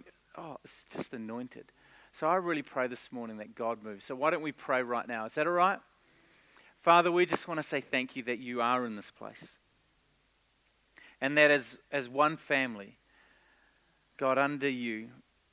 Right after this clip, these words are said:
we know you wanna speak. You wanna bring change. You wanna bring transformation. And we just put aside all our worries, all the things that are happening today, Lord, all our concerns. And we just wanna hear from you.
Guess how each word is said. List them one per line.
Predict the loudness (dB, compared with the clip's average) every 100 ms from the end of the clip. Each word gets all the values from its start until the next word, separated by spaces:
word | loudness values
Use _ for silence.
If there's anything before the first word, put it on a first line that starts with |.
| _
we | -10 -6
know | -4
you | -4 -6
wanna | -6 -8
speak. | -10 -10 -12 -12 -20 -20 _ -12
You | -8
wanna | -6 -8
bring | -8 -8
change. | -8 -4 -4 -4 -8 -10
You | -10
wanna | -10
bring | -10 -10 -10
transformation. | -10 -12 -14 -14 -12 -12 -14 -14
And | -12 -6
we | -6 -6 -12 -20 -18 -6
just | -6 -4
put | -6 -6
aside | -2 2 4 4 4
all | 0 2
our | 4 2 -4 -20 _ -6
worries, | 2 6 6 4 0
all | -6
the | -10
things | -6 -4 -4
that | -2 -4
are |
happening | 0 -2 -2 -8 -8
today, | -8 0 4 4 4
Lord, | 0 -2 -2
all | 0 0
our |
concerns. | 0 -6 -10 -8 -8 -8 -10
And | -8 -6
we | -8
just | -10 -12
wanna | -10 -10
hear | -10 -8 -6 -6
from | -10 -10
you. | -8 -10